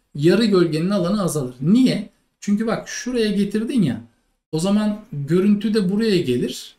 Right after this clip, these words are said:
Yani şu arkadaş şuraya gelir. O zaman sen biraz daha büyük bir üçgen, tabanı daha geniş bir üçgen çizersin. İçeriden böyle tam gölge büyüyor.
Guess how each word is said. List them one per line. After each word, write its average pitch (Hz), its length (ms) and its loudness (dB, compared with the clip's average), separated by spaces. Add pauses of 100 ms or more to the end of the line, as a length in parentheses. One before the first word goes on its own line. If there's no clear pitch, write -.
(320)
Yani 131 240 -6
şu - 280 -4
arkadaş 151 420 -4
şuraya 170 520 -2
gelir. 123 400 -4 (360)
O 143 100 -8
zaman 220 280 0
sen 214 480 -2
biraz 214 560 -4
daha 190 580 -4
büyük 202 560 -2
bir 170 600 0 (640)
üçgen, 143 500 -4
tabanı 170 460 -2
daha 185 240 -2
geniş 170 520 -2
bir 151 140 -2
üçgen 135 420 -6
çizersin. 131 720 -4 (260)
İçeriden 196 640 2
böyle 196 340 0
tam 202 320 2
gölge 175 420 2
büyüyor. 185 480 2